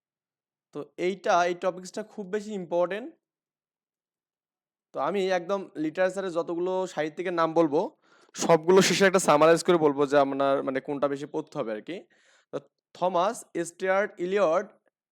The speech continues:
এলিয়ট, এটাকে আমরা এখানে টি এস এলিয়ট বলবো এখানে, ওকে? তো আমাদের টি এস, মানে যে কোনো রাইটার পড়তে গেলে প্রথমত জন্ম মৃত্যুটা আমাদের লাগবে এখানে।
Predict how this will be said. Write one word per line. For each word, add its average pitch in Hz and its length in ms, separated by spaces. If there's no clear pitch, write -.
এলিয়ট, 160 380
এটাকে 165 220
আমরা 185 140
এখানে 202 160
টি 208 160
এস 208 80
এলিয়ট 180 320
বলবো 165 180
এখানে, 151 200
ওকে? 190 140
তো - 100
আমাদের 185 200
টি 190 80
এস, 190 100
মানে 165 120
যে 160 140
কোনো 214 120
রাইটার 165 320
পড়তে 175 240
গেলে 190 200
প্রথমত 170 280
জন্ম 151 260
মৃত্যুটা 156 320
আমাদের 156 260
লাগবে 131 280
এখানে। 123 220